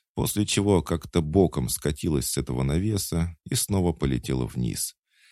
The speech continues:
На этот раз несчастному каким-то чудом удалось совладать со своим телом, и с поразительной ловкостью он приземлился точно на ноги.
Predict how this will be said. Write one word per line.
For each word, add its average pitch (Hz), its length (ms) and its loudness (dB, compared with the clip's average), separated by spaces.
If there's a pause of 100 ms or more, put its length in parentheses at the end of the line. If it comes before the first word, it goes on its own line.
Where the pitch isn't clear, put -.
(280)
На 90 120 6
этот 127 240 0
раз 107 360 2
несчастному 85 840 2
каким-то 87 480 -2
чудом 98 440 2
удалось 92 520 2
совладать 71 500 0
со - 120 -8
своим 67 360 -2
телом, 87 500 -2 (360)
и 107 80 -2
с - 100 0
поразительной 107 680 4
ловкостью 85 760 0
он 85 300 0
приземлился 85 680 2
точно 78 440 0
на 67 200 4
ноги. 50 440 -6